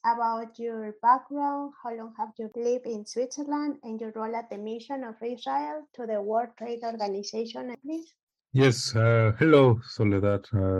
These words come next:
Speaker 2: and everyone. Thank you for the invitation. I am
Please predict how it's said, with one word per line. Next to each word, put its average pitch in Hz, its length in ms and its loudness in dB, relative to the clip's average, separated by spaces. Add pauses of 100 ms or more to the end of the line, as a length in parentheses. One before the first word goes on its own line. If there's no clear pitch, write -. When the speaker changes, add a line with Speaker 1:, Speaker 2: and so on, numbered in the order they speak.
(220)
Speaker 2:
and 95 100 2
everyone. 101 360 4
Thank 110 220 0
you 120 40 -6
for 101 560 4 (100)
the 101 120 -2
invitation. 98 760 0 (200)
I 110 140 6
am 147 760 4